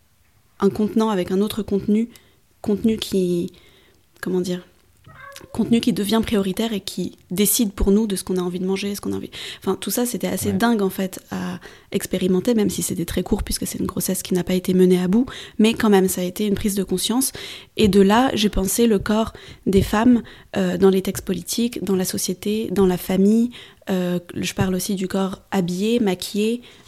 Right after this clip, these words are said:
Speaker 1: Euh, qu'est-ce que c'est que être féminine, finalement ? Et, et est-ce que ce corps nous appartient à nous, ou est-ce qu'il appartient, euh,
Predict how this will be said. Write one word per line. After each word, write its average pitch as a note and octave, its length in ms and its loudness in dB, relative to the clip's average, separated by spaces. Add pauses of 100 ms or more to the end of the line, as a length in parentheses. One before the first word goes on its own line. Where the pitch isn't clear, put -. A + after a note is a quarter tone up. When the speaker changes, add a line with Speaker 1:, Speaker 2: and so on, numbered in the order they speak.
Speaker 1:
Euh, F3+ 100 -2
qu'est-ce F#3 180 -6
que G3 80 -4
c'est F#3 160 -4
que F#3+ 100 -6 (100)
être F#3 200 -6
féminine, G3+ 520 -2
finalement ? G#3+ 560 -2 (200)
Et, F#3 500 -2
et G3+ 140 -4
est-ce F#3 160 -2
que A3+ 80 0
ce G#3+ 160 -2
corps A3 280 0
nous G3 160 0
appartient F#3+ 320 -4 (120)
à F#3 100 2
nous, G#3 240 6 (180)
ou - 80 0
est-ce F3+ 120 -2
qu'il F#3 140 -6
appartient, F3+ 360 -6 (480)
euh, F3+ 160 0